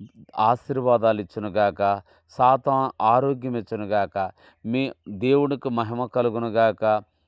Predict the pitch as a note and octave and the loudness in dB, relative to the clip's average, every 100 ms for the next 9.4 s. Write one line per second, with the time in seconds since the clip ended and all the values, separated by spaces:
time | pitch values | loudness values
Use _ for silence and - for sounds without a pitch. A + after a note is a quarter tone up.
0 | - A2+ A#2+ B2 A2 A#2+ B2+ C3 C#3+ C#3+ | -10 -2 -2 0 2 2 2 -4 0 0
1 | C3 C3+ A2+ A2+ A2 A2 G2+ G#2+ G2+ G2+ | 0 -2 -4 -2 -2 -6 -4 -2 -2 -4
2 | G2 F#2 _ _ - C#3+ B2 C#3 C#3+ C#3+ | -4 -6 _ _ -4 -2 -2 0 2 2
3 | C3+ B2+ - B2 B2+ C3+ C3 B2+ A#2 A#2 | 2 -2 2 4 4 2 0 -4 -4 -4
4 | - - G#2 C#3+ B2+ D3 C3 A2+ G#2 G2+ | -4 -2 -2 -2 -6 -6 -4 -2 -2 -2
5 | G2+ E2+ F#2+ F2+ F#2 F2+ - _ _ _ | -8 -2 -2 -2 -4 -6 -8 _ _ _
6 | F#2+ G2 G#2 A2+ A#2 A#2+ A2 _ _ _ | -4 -2 0 2 2 0 -4 _ _ _
7 | _ _ _ _ - G#2 A#2+ C3+ C#3+ D3 | _ _ _ _ -6 -2 0 2 2 0
8 | B2+ _ _ _ _ _ _ _ G#2 B2+ | -8 _ _ _ _ _ _ _ 0 2
9 | C#3+ D3+ C3+ F2 | 4 4 4 0